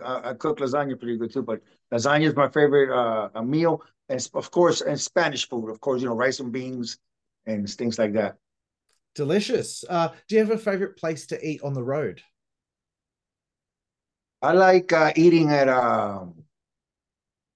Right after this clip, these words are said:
Speaker 1: uh, Chili's, like Chili's.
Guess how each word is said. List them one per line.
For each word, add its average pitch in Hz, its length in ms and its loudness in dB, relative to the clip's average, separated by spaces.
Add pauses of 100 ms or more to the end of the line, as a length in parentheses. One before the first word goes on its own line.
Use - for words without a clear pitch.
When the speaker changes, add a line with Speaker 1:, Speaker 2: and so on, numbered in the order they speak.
(560)
Speaker 1:
uh, - 60 -20 (180)
Chili's, 127 680 -2
like 104 180 -14
Chili's. 151 580 2